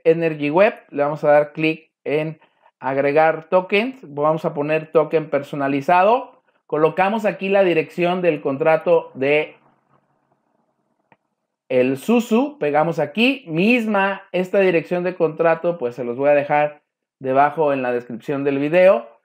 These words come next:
Aquí está la dirección del token de SUSU.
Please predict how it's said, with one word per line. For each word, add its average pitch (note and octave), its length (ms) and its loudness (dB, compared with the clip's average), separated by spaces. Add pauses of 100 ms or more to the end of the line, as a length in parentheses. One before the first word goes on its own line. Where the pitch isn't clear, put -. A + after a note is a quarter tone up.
(140)
Aquí C#3+ 220 0
está F#3+ 160 4
la A3 100 4
dirección G3 540 0
del F3+ 380 2
token F3 400 -2
de C3+ 680 -2
SUSU. G#3+ 600 0